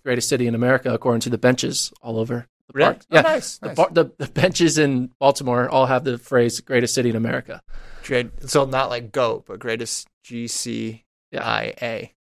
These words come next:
Speaker 1: It's great. It is a great
Speaker 2: That
Speaker 1: city.
Speaker 2: acronym needs to catch on.
Speaker 1: Good old Baltimore. So, yeah.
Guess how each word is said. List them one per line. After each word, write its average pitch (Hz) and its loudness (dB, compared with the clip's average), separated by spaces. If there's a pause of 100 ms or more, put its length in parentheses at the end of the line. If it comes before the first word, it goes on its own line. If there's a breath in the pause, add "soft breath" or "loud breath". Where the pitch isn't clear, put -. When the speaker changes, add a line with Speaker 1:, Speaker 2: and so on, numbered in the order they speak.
(240)
Speaker 1:
It's - -12
great. - 2 (280)
It 170 6
is 196 6
a - -4
great 190 6
Speaker 2:
That 160 8
Speaker 1:
city. 165 4
Speaker 2:
acronym 143 -8
needs 123 -14
to - -18
catch 113 -12
on. 117 -14 (160)
Speaker 1:
Good 143 -10
old 156 0
Baltimore. 135 2
So, 185 4
yeah. 170 6